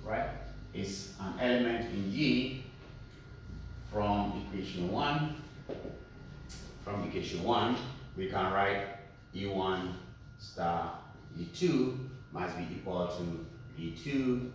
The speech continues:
star E one. This must give me, must give me E two. If you want, this is, you can call this equation three. You see that? And then from equation two, we are saying that E two is an identity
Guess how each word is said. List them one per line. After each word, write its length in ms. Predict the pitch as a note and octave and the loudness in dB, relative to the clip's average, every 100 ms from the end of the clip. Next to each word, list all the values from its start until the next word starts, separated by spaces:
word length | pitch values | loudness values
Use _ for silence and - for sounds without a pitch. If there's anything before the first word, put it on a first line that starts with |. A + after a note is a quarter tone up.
| - | -10
star 400 | - - - D#2+ - D#2 - - - - | -12 -8 -6 -6 -8 -10 -12 -14 -10 -8
E 160 | E2 | -4
one. 400 | D#2+ F2+ F2+ F2+ - - - | -2 0 0 0 -4 -10 -6
This 220 | G2+ G2+ | -4 -2
must 260 | F2 E2 - | -2 -2 -4
give 220 | F2 E2+ | -6 -4
me, 220 | E2 - - - - - | -4 -6 -8 -10 -12 -12
must 260 | F2 F2+ - | -8 -6 -4
give 140 | F2+ | -2
me 160 | E2 D#2+ D2+ - - - - | -2 -4 -6 -10 -12 -12 -8
E 120 | F#2+ | -6
two. 320 | - C3+ B2+ - - - - | -2 2 2 0 -6 -10 -10
If 60 | - | -4
you 80 | F3 | -2
want, 340 | - - E3 - - | 0 0 -2 -6 -8
this 220 | F3 - | -8 -6
is, 260 | - - - | -6 -6 -6
you 80 | - | -4
can 120 | - D#2 | -4 -4
call 220 | D#2+ D#2+ | -2 -2
this 160 | D#2 | -2
equation 380 | - - - D#2 - | -2 -2 -4 -4 -4
three. 120 | G#2 | -6
You 40 | - - - - - - - - - | -6 -8 -12 -12 -10 -12 -10 -10 -8
see 260 | - A#2 A2 | -6 -2 0
that? 440 | - - - - - - B2+ - | 0 -2 -6 -12 -12 -10 -8 -6
And 160 | B2+ A#2+ | 2 6
then 140 | C3+ | 6
from 200 | C3+ C3 | 6 6
equation 360 | B2+ A#2+ B2 B2 | 4 4 4 4
two, 560 | E3+ E3+ F#3 - - - - - - - - - - | 8 10 10 8 0 -6 -12 -16 -16 -18 -18 -16 -4
we 100 | A#2 | 0
are 80 | - | 2
saying 280 | E3+ F3+ | 6 8
that 280 | F3+ A#2+ - | 8 6 4
E 160 | C3 C#3 - | 0 -2 -2
two 300 | B2 A#2+ A#2+ | 4 6 4
is 120 | G#2+ | 0
an 100 | A2 | 0
identity 720 | G#2+ - D#3+ E3 A2+ E2+ D#2+ | 0 2 4 2 0 -4 -6